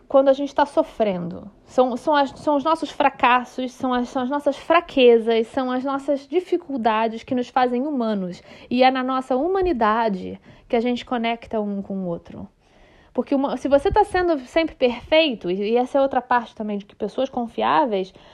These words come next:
não ficam só botando, sabe, a as partes boas da vida, vida,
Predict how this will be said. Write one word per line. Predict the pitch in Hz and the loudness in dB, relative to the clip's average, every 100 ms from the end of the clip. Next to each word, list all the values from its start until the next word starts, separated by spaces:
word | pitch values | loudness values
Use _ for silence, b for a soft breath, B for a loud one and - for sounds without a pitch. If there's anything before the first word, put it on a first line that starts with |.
| B B | B B
não | 285 | -2
ficam | 330 339 320 | 0 0 -2
só | 302 285 | -2 -2
botando, | 254 254 247 247 254 226 _ b b b | -2 -2 -2 -2 -4 -6 _ b b b
sabe, | 247 214 208 185 | 4 4 2 0
a | 185 185 170 - b b b b - | 0 0 0 -4 b b b b -12
as | 226 | -8
partes | - 240 226 | -2 -2 -4
boas | 208 233 240 226 | 0 4 4 4
da | 214 | 0
vida, | 190 208 240 226 190 185 185 190 | 0 -6 -6 -6 -8 -10 -10 -12
vida, | 226 240 | -10 -4